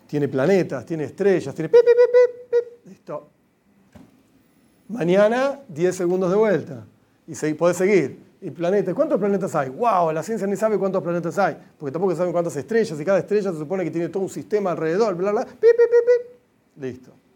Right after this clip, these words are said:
Y así de-, y después de una semana decís, ok, ahora quince segundos. Quince segundos. Y, y así te vas a acostumbrar. Un minuto. Listo, un minuto. Y esto ni siquiera es algo jasídico. Está en el Shulchan Aruch.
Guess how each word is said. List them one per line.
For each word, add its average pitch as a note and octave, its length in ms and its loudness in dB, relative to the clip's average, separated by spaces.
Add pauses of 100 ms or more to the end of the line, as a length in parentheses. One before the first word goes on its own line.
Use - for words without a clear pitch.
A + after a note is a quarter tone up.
(760)
Y C#3+ 80 -2
así D#3+ 200 0
de-, G#3 300 2
y F3+ 100 0
después D#3 460 0
de G#3 60 4
una G3+ 120 4
semana A#3+ 280 2
decís, A3+ 280 0
ok, E3+ 320 -2
ahora F#3+ 220 -2
quince B3+ 480 -4
segundos. D3 800 -4 (640)
Quince B3+ 400 -2
segundos. G3 640 2 (640)
Y, A3+ 120 -10 (600)
y F3 60 -6
así E3+ 140 -6
te G#3 80 -2
vas A3+ 100 2
a G#3+ 40 0
acostumbrar. G3 580 2 (360)
Un D#4 240 -4
minuto. A#3+ 720 2
Listo, F3+ 360 -4
un A#3 200 -6
minuto. F3+ 480 -6 (840)
Y F3+ 100 -2
esto A3+ 120 2
ni A3 80 2
siquiera G3+ 220 2
es F#3+ 60 -2
algo A3 160 2
jasídico. D#3 680 -6 (500)
Está - 140 -6
en B3 60 4
el A#3 60 2
Shulchan C4 300 2
Aruch. G3 400 2